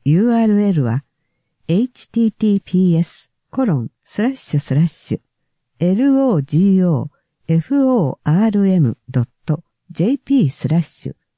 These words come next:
エフスラッシュユーピー。大文字でエスキューエー。区議会ポスター用の作品も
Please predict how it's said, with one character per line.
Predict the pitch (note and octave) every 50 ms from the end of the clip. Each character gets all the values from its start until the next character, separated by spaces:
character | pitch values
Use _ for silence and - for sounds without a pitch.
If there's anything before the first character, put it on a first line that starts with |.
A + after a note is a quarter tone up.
| _ _ -
エ | A3+ C#4+
フ | C4 - F3 C#3
ス | - - - B2
ラ | C3 D#3
ッ | E3
シ | - - - - - -
ュ | - _ _ _ _ _ _ _ _ _ _ _ _ _ -
ユ | D#3 E3+ G#3 B3+ C#4+
ー | C4+ - _
ピ | - B3+ A#3 D3+ B2 - _
ー。 | _ _ _ _ _ _ _ _ _ _ _ _ _ -
大 | - F3 A3 C4+
文 | C#4 C#4 C4+ B3+
字 | - B3 A3+
で | - G#3+ A#3+ A#3 - _ _ _ _ _ _ _ -
エ | D3 D#3 D#3+
ス | - - - C4+ C#4 - - _ _ -
キ | - - A#3+
ュ | A3+ G#3+ G#3+ G3+ -
ー | - _ _ _ -
エ | F3
ー。 | E3+ B2+ A2+ C3 - _ _ _ _ _ _ _ _ _ _ _ _ _ _ _ _ _ _ _ _ _ _ _ _ _ _ _ _ _ _ _ _
区 | - D#3+ F3+
議 | A#3+ D4
会 | - - D4+ D4 C#4+
ポ | - - C4
ス | - - -
タ | - A#3 A3+
ー | A3
用 | G#3+ G#3+ G#3 G3+
の | G3+ G3 F#3
作 | - - - F3 - - E3
品 | - E3+ D#3+ D3+ D3
も | C#3+ C#3 D3